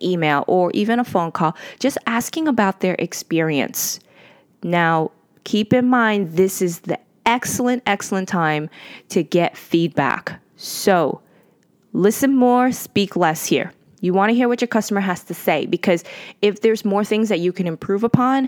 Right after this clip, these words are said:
this is the time to ask those questions and get those answers. Now, here's a little bonus tip for you guys. If you do this right by an angry customer, you can actually end up with a customer for life.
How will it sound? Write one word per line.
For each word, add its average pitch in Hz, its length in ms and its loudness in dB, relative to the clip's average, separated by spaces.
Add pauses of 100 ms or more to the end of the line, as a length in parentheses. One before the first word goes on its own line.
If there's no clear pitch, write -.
(300)
this 185 240 0
is 214 100 -6
the 208 80 2
time 175 360 -2
to - 220 -6
ask 170 240 -2
those 220 200 0
questions 240 500 0
and 170 220 -4
get 156 200 0
those 147 280 -2
answers. 135 640 -4 (1300)
Now, 175 320 0
here's 214 300 2
a 262 60 2
little 294 220 2
bonus 185 440 2
tip - 180 2
for - 100 -2
you 180 160 4
guys. 180 400 2 (540)
If 254 280 2
you 294 200 2
do 277 280 2
this 262 320 0
right 208 460 0 (320)
by 170 200 0
an 165 280 0
angry 226 400 0
customer, 269 720 -2 (360)
you 190 160 0
can 196 260 -2 (240)
actually 220 760 0 (120)
end 208 280 2
up 175 320 0
with 175 440 2
a 165 180 0
customer 220 760 -2
for 147 320 -4
life. 143 640 -2